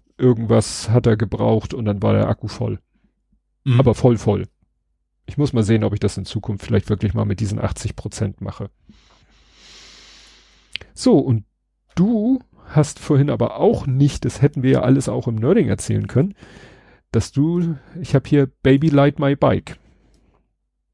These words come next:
Speaker 2: Ach so. <laughs> Ja, das ist jetzt auch nicht so nerdisch. Ähm,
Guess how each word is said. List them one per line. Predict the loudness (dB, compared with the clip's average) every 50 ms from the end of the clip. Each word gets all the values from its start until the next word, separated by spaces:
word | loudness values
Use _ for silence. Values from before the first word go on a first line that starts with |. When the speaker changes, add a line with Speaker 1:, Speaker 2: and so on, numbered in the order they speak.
| _ _ -10
Speaker 2:
Ach | -4 -2 0 0
so. | 0 0 0 2 2 0 0 -2
<laughs> | -2 -2 -2 -2 -2 -2 -4 -4 -4 -4 -6 -10 -10 -8 -6 -6 -6 -6 -4 -4 -2 -2 -2 0
Ja, | 2 2 4
das | 4 2 2
ist | 0
jetzt | 0 0 2
auch | 2 2 2 2
nicht | 4 2 2 2
so | 2 2 2
nerdisch. | 2 2 2 2 2 0 -2 -4 -6 -10 -10 -8 -6 -6 -6 -6 -4
Ähm, | 0 2 4 4 4 4 2 2 -2 -4 -8